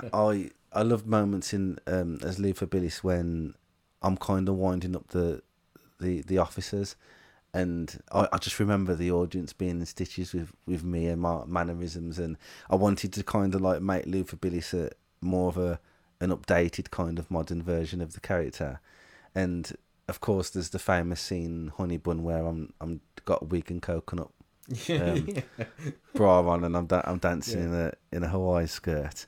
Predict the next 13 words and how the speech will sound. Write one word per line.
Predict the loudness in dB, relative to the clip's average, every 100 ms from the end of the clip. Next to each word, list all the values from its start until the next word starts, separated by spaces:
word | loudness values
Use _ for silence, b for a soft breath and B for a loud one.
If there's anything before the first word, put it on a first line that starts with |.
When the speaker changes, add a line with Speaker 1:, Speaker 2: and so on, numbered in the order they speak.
| B B 4
Speaker 1:
Like, | 4 4 -4 -12 _ _
there's, | -4 -4 -4 -6
there's | -4
little | 0 2
moments | 2 2 0 2
like | 2 2
that, | -2 -2
that, | 0 0 -2 _ -4
that | 0
I | 2 2 2 -4 -8
always | -4 -2 -4 -2
remember, | 0 0 -2
because | -6 -2 -2